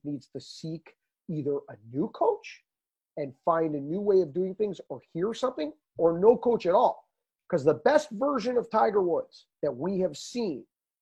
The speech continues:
in the last twelve years, thirteen years, has been a, a coachless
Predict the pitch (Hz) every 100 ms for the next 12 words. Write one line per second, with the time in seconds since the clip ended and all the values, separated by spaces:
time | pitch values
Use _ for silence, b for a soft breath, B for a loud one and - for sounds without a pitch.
0 | _ - 151 147 139 160 165 165 - -
1 | _ _ _ _ _ _ _ _ _ _
2 | _ - 170 170 208 220 208 220 311 466
3 | - _ _ _ _ - 190 196 233 233
4 | 240 269 320 - _ _ _ _ 170 143
5 | 156 175 151 - - - - 185 196 -
6 | 185 175 -